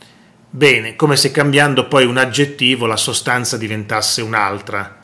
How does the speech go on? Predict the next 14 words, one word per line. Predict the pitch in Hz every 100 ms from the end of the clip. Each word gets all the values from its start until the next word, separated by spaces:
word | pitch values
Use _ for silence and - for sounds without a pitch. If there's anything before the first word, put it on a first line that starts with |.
| _
come | 131 110 107
per | 107 110 101
magia. | 104 101 95 98 101 95 - _ _ _ _ _ _ _ _ _
Lei | - 208
dice: | 147 156 - 135
"Campo | 175 175 175 180
largo | 214 262 202
è | 135
un'espressione | 123 117 147 127 180 214 185
che | 127
non | 110 113
ho | 143
utilizzato | 113 117 110 104 143 - 120
neanch'io. | 101 101 - 170 151 92